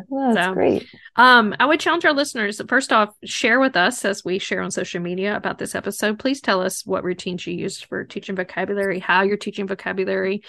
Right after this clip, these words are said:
Speaker 2: to your students, how you're working on it, how you're assessing it in, with your students. And if it's something you're not as familiar teaching,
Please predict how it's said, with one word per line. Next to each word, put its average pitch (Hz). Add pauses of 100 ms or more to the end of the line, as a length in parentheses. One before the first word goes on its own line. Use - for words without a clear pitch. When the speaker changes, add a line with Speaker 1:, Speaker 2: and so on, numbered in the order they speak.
(240)
Speaker 2:
to 220
your 196
students, 190
how 185
you're 208
working 190
on 185
it, 185
how 202
you're 196
assessing 202
it 214 (300)
in, 196
with 202
your 202
students. 208 (800)
And 214 (160)
if 226
it's 202
something 226
you're 202
not 196
as -
familiar 175
teaching, -